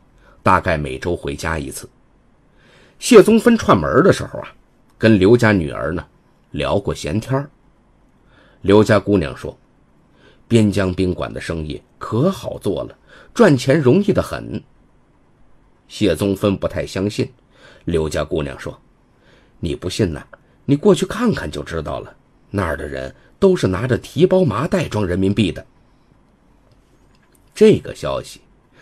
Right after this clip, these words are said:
让白宝山精神大振，决定立即前去踩点儿。第二天一早，白宝山和谢宗芬两个人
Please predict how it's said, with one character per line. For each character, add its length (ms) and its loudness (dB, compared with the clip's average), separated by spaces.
让 260 2
白 220 -2
宝 200 -4
山 280 -2
精 260 6
神 220 -6
大 220 -6
振， 120 -6
决 180 4
定 280 2
立 260 6
即 180 -4
前 300 -6
去 160 -8
踩 240 -8
点 160 -8
儿。 80 -20
第 100 0
二 180 2
天 240 -4
一 80 -4
早， 240 -12
白 200 4
宝 180 -2
山 180 0
和 140 -2
谢 220 -2
宗 200 0
芬 200 2
两 180 -4
个 100 -12
人 160 -12